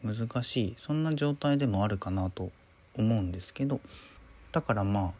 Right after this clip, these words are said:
しんどい時は、その、何かをね、信じられる、その気持ちの余白みたいなものをこう、もう一度こう生み出す、そういう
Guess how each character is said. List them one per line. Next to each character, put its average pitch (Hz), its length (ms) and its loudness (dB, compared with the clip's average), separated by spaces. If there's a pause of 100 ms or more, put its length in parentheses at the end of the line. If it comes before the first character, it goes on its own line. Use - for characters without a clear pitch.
し - 220 -4
ん 147 340 2
ど 160 160 4
い 104 180 2
時 - 320 -6
は、 98 260 4 (100)
そ - 140 -6
の、 92 400 0 (880)
何 156 220 4
か - 140 -10
を 85 100 -6
ね、 95 200 -6 (500)
信 113 420 -2
じ 110 140 0
ら 110 120 2
れ 107 80 -2
る、 95 60 -2
そ - 100 -6
の 98 100 0
気 - 120 -4
持 123 180 4
ち - 180 -4
の 113 80 2
余 107 160 2
白 110 300 -4
み 123 120 2
た 98 120 -6
い - 20 -4
な 90 120 -2
も 90 100 -2
の 92 120 -2
を 104 100 -10
こ 90 220 -2 (540)
う、 139 40 2
も 143 80 6
う 147 60 6
一 143 180 -2
度 131 100 2
こ 117 180 -2
う 110 40 2
生 107 60 2
み 107 200 2
出 101 120 -2
す、 92 180 -6
そ 107 180 -2
う 107 40 2
い 104 180 2
う - 60 -6